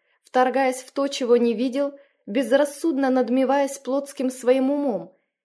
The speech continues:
и не держась главы, от которой всё тело, составами и связями, будучи соединяемо и скрепляемо,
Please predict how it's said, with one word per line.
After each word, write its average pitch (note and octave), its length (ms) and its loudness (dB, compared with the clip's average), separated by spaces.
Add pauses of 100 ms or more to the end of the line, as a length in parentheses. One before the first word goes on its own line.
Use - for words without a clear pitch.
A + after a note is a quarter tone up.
и C#4 140 -2
не C#4 180 2
держась C4 540 0
главы, A3 580 0 (220)
от - 200 -8
которой B3 440 2
всё A#3+ 240 -2
тело, C#4 500 -2 (260)
составами D4 760 -2
и C#4 40 -4
связями, C4 600 2
будучи A#3 440 -4
соединяемо A3+ 920 0
и A#3+ 80 -10
скрепляемо, B3+ 880 -4